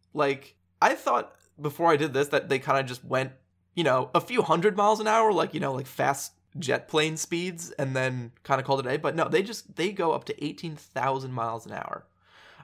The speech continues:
Um, we're nowhere close to that. But of course, the moon is not the Earth. So the moon's escape velocity is gonna be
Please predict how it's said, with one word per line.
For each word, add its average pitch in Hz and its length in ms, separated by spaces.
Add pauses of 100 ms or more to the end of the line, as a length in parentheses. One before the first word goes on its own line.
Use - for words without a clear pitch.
Um, 123 200
we're 233 140
nowhere 208 240
close 131 300
to 107 60
that. - 280
But 226 160
of - 80
course, 151 380 (100)
the 127 300
moon 147 240
is 127 100
not 262 220
the 135 120
Earth. - 360 (360)
So - 140
the 139 80
moon's 180 240
escape 147 300
velocity 127 280
is 113 60
gonna 113 160
be - 240